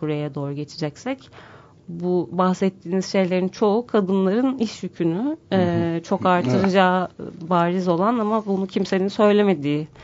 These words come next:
Speaker 1: e, bir şey. Bunu konuşalım diyerek. E, Yahya, e, daha çok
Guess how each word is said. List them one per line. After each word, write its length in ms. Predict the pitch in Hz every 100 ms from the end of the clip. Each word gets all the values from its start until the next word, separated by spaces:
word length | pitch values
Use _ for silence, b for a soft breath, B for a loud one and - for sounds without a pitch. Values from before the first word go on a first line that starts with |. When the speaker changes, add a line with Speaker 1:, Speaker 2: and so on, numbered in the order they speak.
| B B B
Speaker 1:
e, 300 | 165 160 151
bir 60 | 160
şey. 320 | - 226 233
Bunu 380 | 196 202 190 170 -
konuşalım 680 | 156 139 - 135 135 139 135
diyerek. 440 | 139 147 247 330 - - B B B B B
E, 360 | 208 208 202 202 196 196 190 165 - - _ _ - - - - _ - - -
Yahya, 600 | 196 220 226 240 247 233 -
e, 80 | 196 190 185 185 185 175 170
daha 240 | 196 208 240
çok 260 | - 233